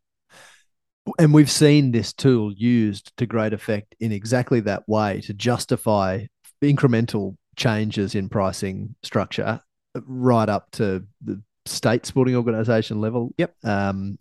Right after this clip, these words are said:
Speaker 1: o-, obviously also at grassroots club level. But yeah, even at state level where we've, you know, <laughs> sometimes change can be really difficult because you've got representatives of clubs or zones voting at that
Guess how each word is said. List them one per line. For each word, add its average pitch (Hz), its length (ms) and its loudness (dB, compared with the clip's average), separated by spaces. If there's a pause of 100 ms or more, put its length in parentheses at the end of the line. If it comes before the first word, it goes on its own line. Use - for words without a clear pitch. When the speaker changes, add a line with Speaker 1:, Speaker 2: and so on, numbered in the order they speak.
Speaker 1:
o-, 92 380 -8
obviously 120 560 2
also 101 360 -2
at 90 80 -4
grassroots 98 560 -2
club 143 260 2
level. 98 400 -2 (640)
But 120 460 0
yeah, 123 280 6
even 113 540 0 (140)
at 113 320 -10
state 117 360 -2
level 104 400 -2
where 98 440 0 (280)
we've, 113 300 -2 (220)
you 117 80 0
know, 101 140 -2 (220)
<laughs> 123 220 2
sometimes 113 640 0 (640)
change 117 340 2
can 117 120 -2
be 107 80 -4
really 104 220 -2
difficult 147 440 2
because 107 260 -2
you've 107 140 -4
got 110 220 0
representatives 107 800 -2 (100)
of 95 320 0 (320)
clubs 120 440 2
or 98 140 0
zones 135 720 0
voting 107 440 0
at 98 180 -6
that 98 220 -2